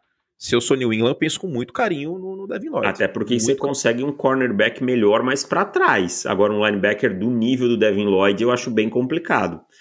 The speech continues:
Speaker 2: sabe? E, e assim, é... não vai ter o Donta Hightower, né? Que, que não, não voltou.
Speaker 1: Reforço.
Speaker 2: Vol-, <laughs> e, então, o time precisa.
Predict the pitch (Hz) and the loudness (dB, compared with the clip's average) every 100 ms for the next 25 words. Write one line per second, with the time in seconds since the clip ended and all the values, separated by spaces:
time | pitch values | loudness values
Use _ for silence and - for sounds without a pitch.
0 | - _ _ - 87 85 92 - 98 90 | -20 _ _ -10 -6 -2 -2 -2 -2 -2
1 | 92 - 101 104 104 110 90 - _ _ | -2 -2 0 0 0 -2 -2 -6 _ _
2 | _ _ 92 85 82 78 80 82 - _ | _ _ -8 -6 -4 -4 -4 -4 -8 _
3 | _ _ 104 131 175 175 151 113 113 104 | _ _ 0 2 2 4 4 4 4 2
4 | 95 90 104 165 127 117 202 _ _ _ | 0 0 0 2 2 0 -4 _ _ _
5 | _ _ - - - 85 85 85 87 85 | _ _ -14 -12 -10 -8 -6 -6 -4 -2
6 | 92 87 - 92 113 - 135 117 - - | -4 -4 -4 0 0 2 2 2 -6 -12
7 | 92 90 87 98 - 98 - - 175 180 | -4 -2 0 -4 -4 -4 -6 -10 -10 -10
8 | - - 127 127 127 120 101 107 110 110 | -10 0 2 4 2 2 2 0 -2 -6
9 | 113 180 - 107 98 101 135 170 208 | -2 -2 -2 -2 -4 0 0 0 -4